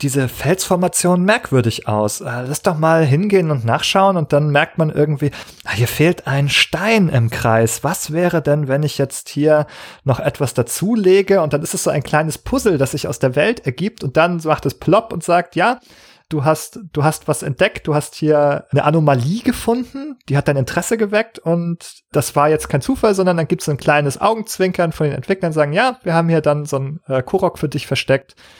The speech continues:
weil du das gefunden hast. Und so wird sozusagen diese, diese natürliche Neugier, die man mitbringt, äh, kriegt da so eine kleine Belohnung oder zumindest so ein Augenzwinkern der,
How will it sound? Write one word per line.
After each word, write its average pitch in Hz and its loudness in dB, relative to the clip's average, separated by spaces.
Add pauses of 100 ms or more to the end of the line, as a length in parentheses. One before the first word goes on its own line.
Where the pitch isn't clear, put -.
(320)
weil 127 4
du 127 2
das 120 0
gefunden 120 -2
hast. - -10
Und 113 -4 (240)
so 120 0
wird 180 2
sozusagen 151 0
diese, 135 2
diese 127 2 (340)
natürliche 156 2
Neugier, 170 4
die 190 -4
man 151 0
mitbringt, 170 0
äh, 147 -2
kriegt - -2
da - 4
so 147 -2
eine 135 2
kleine 143 2
Belohnung 147 2
oder 135 2
zumindest 147 2
so - 0
ein 123 0
Augenzwinkern 131 0
der, 120 2